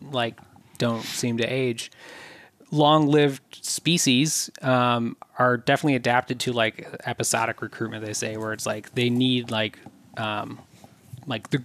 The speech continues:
perfect conditions, high flow and warm water or whatever it is,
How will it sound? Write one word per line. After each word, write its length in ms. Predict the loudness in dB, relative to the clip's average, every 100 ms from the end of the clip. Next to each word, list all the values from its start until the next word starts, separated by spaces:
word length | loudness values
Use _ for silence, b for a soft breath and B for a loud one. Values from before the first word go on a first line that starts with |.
| 2
perfect 300 | 2 4 2
conditions, 460 | 2 2 -2 -2
high 240 | 2 2 2
flow 460 | -2 0 2 2
and 160 | -2 -2
warm 220 | -2 0
water 400 | 2 2 0 -2
or 120 | -4
whatever 500 | -2 0 2 0 -2
it 60 | 0
is, 460 | -2 -2 -4 -6